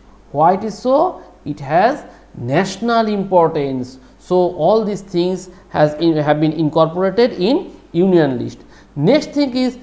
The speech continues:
state list, day to day কাজ শেষ করার জন্য এবং লোকাল ইম্পর্টেন্সকে মাথায় রেখে কিছু কিছু বিষয়কে এখানে দিয়ে রাখা আছে স্টেট গভর্নমেন্টের হাতে। কি কি?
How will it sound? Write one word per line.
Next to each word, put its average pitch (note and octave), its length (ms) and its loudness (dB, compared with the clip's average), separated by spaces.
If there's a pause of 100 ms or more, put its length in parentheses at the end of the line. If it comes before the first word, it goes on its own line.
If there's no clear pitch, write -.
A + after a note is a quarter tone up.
(140)
state C#4+ 480 0
list, D#3+ 300 -2 (480)
day A#3+ 200 4
to B3 140 -4
day B3 240 4 (340)
কাজ G3 240 2
শেষ G3 220 -4
করার G#3 240 0
জন্য G#3 380 -4 (200)
এবং D#3+ 260 2
লোকাল A3+ 440 4
ইম্পর্টেন্সকে G3 680 -2
মাথায় E3+ 320 0
রেখে F3 340 -4 (280)
কিছু G3+ 200 -4
কিছু G3 200 -4
বিষয়কে E3+ 420 -4
এখানে D#3+ 220 -2
দিয়ে D3+ 200 0
রাখা D3 220 -2
আছে D#3+ 200 -4
স্টেট F3+ 300 -2
গভর্নমেন্টের D3 420 -2
হাতে। A#2+ 320 -10 (260)
কি A3+ 120 -4
কি? B3 300 -2